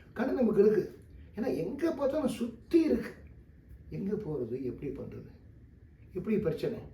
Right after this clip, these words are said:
நமக்கு இருக்கிற குடும்ப பிரச்சனை, வறுமையில சில பேர் வாராங்க, இப்படி தொல்லைகள், பல விஷயம், பல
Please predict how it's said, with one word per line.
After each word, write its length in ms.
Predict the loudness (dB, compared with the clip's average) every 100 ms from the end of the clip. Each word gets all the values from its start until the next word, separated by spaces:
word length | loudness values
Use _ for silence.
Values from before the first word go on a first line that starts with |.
| -18 -20 -20 -20 -20 -20 -14
நமக்கு 320 | -6 2 8
இருக்கிற 280 | 10 10 6
குடும்ப 240 | 2 2
பிரச்சனை, 460 | 2 -2 -6 -4 -4 -4 -8 -6
வறுமையில 360 | -2 0 0 -2
சில 240 | -4 -2
பேர் 240 | 0 0 -2
வாராங்க, 800 | -4 -6 -8 -6 -4 -4 -10 -18 -20 -20
இப்படி 320 | -6 -4 -2 0
தொல்லைகள், 600 | 2 6 8 8 4 -2
பல 320 | -4 -2 0
விஷயம், 400 | -2 -4 -6 -6
பல 460 | -6 -4 -4 -4